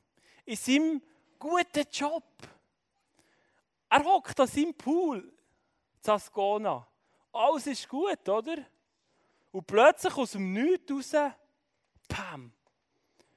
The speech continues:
Nehemia, du siehst nicht so gut aus. Du siehst übel drein, <laughs> heisst es bei mir. Nein, du bist schwermütig.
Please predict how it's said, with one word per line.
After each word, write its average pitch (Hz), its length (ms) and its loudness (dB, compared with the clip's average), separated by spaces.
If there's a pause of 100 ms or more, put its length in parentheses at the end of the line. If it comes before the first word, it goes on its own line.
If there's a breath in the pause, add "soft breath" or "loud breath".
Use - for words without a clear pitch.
(440)
Nehemia, 151 600 -4 (1800)
du 214 100 -8
siehst 226 300 2
nicht 285 200 0
so 294 120 -2
gut 277 340 -4
aus. 202 480 -8 (2250)
Du 202 160 -12
siehst 233 400 -4
übel 262 420 0
drein, 147 600 -2 (160)
<laughs> - 160 -20
heisst 165 220 -10
es - 60 -20
bei 170 140 -18
mir. 170 320 -10 (3000 soft breath)
Nein, 254 220 -4
du 269 80 -2
bist 226 320 -6
schwermütig. 262 1200 -2